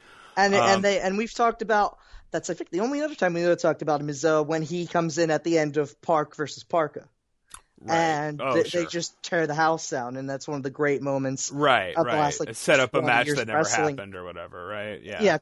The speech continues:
Speaker 1: Konnan comes in and is like,
Speaker 2: One of
Speaker 1: "Yeah,
Speaker 2: those
Speaker 1: you're my
Speaker 2: great,
Speaker 1: guys now."
Speaker 2: like, one of those great moments where you're like, "Wow, that would have been a great match if they had ever fucking done it." <laughs> Like,
Speaker 1: Yeah.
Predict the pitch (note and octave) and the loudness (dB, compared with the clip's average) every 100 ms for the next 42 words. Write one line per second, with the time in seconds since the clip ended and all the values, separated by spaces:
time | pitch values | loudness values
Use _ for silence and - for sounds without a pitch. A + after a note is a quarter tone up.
0 | - A#3 G3+ E3 D3 D#3 C#3+ D3+ C#3+ C#3+ | 0 0 0 -2 -4 -8 -4 -4 -4 -6
1 | C#3+ E3 E3 G3+ G#3 F#3+ D3+ A3 D#3 D3+ | -4 0 8 8 10 6 4 2 4 6
2 | D3+ C#3+ C3+ A#2+ E3 - _ - F3 E3 | 4 4 2 2 0 -8 _ -8 0 2
3 | E3 C#3 D#3 A#2+ A#2+ A2+ G#2+ A#2 G#2+ G#2 | 0 2 0 0 -6 -6 -8 -8 -6 -6
4 | G2 C3+ B2+ B2 D#3 C3+ A#2 A#2 A#2+ G#2 | -2 2 4 2 0 -2 -4 -4 -4 -4
5 | A2 A2 G#2+ G2+ G2 G2 G2+ G2 A#2 F#2+ | -6 -6 -8 -10 -8 -8 -8 -8 -8 -8
6 | G2+ F#2 F2+ F2 E2+ D#2 A2 B2+ - E3 | -12 -14 -14 -16 -20 -20 -10 -10 -10 -8
7 | - F3+ D#3 | -4 -2 -2